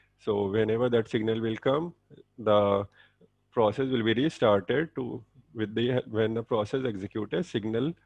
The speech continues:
operation. Whenever another process given a signal operation, then you will be, uh, restarted to go and check the doctor.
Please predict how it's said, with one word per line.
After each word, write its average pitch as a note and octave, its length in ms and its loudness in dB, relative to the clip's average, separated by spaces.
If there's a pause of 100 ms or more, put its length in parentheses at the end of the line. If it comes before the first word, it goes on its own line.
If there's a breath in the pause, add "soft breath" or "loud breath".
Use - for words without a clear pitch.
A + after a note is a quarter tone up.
(100)
operation. G2 680 -4
Whenever A2 420 0
another A2 300 2
process A#2 420 -2
given A2+ 240 -2
a A#2+ 80 -2
signal A#2+ 340 -2
operation, C#3 480 -4
then B2 200 2
you A#2+ 120 0
will A2+ 200 -4
be, E3+ 240 -4 (400 loud breath)
uh, G#2+ 180 4
restarted B2 600 4
to B2 100 -2
go B2 240 -2
and B2+ 220 -2 (180)
check G2 240 -4
the G#2+ 80 -2
doctor. G#2 440 -4